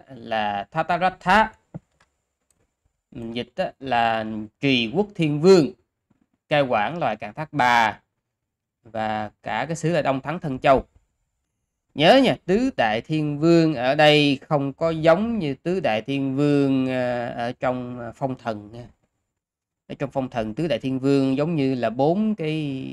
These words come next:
anh hề vậy đó, không phải nha. Bốn vị thiên vương theo Phật giáo là những vị là có oai lực là ghê gớm lắm á, chứ không phải thường đâu. Và bốn vị này á là thánh sơ quả.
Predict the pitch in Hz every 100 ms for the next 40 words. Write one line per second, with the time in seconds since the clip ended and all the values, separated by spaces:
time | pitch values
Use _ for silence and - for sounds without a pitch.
0 | 139 - 127 - 110 107 107 107 135 120
1 | 117 104 139 147 - _ _ _ _ _
2 | 143 175 190 113 131 131 135 139 131 123
3 | 120 113 - 139 127 - _ _ _ _
4 | _ _ _ - _ _ - 123 120 110
5 | - 120 151 180 143 110 110 - _ _
6 | _ _ - 123 127 107 107 - 135 160
7 | - 120 123 107 113 107 139 131 131 160
8 | 202 196 202 - - 156 143 117 117 -
9 | 107 104 113 104 - _ _ _ _ _
10 | _ _ _ - 117 139 190 269 139 135
11 | 131 139 170 - _ _ _ _ _ _
12 | _ _ _ 127 117 110 104 160 226 247
13 | 165 135 117 104 139